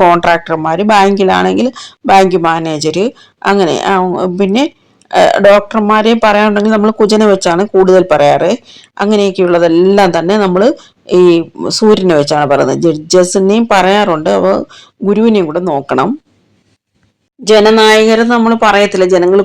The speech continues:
കൂടുതൽ ഇഷ്ടപ്പെടുന്നവരെ നമുക്ക് സൂര്യൻ്റെ കാരകത്വങ്ങളിൽ പെടുത്താം. ഇനി ചന്ദ്രൻ്റെ നോക്കുകയാണെങ്കിൽ അത് നമ്മൾ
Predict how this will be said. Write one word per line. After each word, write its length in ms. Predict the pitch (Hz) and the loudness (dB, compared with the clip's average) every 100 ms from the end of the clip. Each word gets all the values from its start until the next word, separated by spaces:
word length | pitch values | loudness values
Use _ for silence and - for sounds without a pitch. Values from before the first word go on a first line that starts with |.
| 196 | 2
കൂടുതൽ 400 | 190 196 190 190 208 202 | 4 4 4 2 2 -2
ഇഷ്ടപ്പെടുന്നവരെ 760 | - 233 226 175 165 175 185 247 | -4 -4 0 0 0 -2 -2 -2
നമുക്ക് 280 | 180 160 202 294 - - _ - | -4 -6 -6 -6 -8 -20 _ -6
സൂര്യൻ്റെ 440 | - 165 175 165 170 | -2 0 -2 -2 0
കാരകത്വങ്ങളിൽ 880 | 165 160 156 156 156 151 165 190 302 349 _ _ _ | 0 0 -4 -4 -8 -4 0 2 2 -2 _ _ _
പെടുത്താം. 360 | 254 175 - - _ _ - - | -2 -2 -4 -8 _ _ -10 -2
ഇനി 120 | 202 233 | 0 2
ചന്ദ്രൻ്റെ 480 | 233 185 196 240 247 247 | 2 2 0 0 0 2
നോക്കുകയാണെങ്കിൽ 800 | 175 165 175 170 131 147 151 208 254 - _ - 175 | 0 0 -2 0 0 -2 -2 -2 -4 -10 _ -4 -2
അത് 180 | 175 185 226 196 | 0 -2 -2 -4
നമ്മൾ 260 | 175 170 | -4 -4